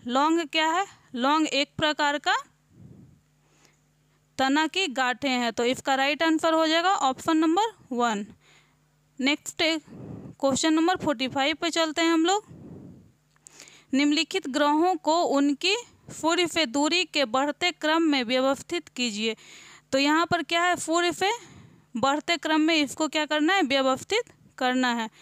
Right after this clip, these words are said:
तो आकार और संरचना के आधार पर सौरमंडल के ग्रहों को दो भागों में बांटा जाता है,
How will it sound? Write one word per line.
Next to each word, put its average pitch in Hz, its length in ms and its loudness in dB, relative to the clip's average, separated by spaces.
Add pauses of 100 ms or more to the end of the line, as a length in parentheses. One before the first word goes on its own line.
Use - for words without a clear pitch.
(280)
तो 247 200 2
आकार 294 360 2
और 339 160 2
संरचना 302 560 0
के 330 100 -4
आधार 247 500 0
पर 330 240 -2
सौरमंडल 285 680 2
के 302 140 -4
ग्रहों 285 380 2
को 339 140 0
दो 294 240 0
भागों 285 340 0
में 359 220 0
बांटा 262 340 0
जाता 220 320 -2
है, 214 200 -4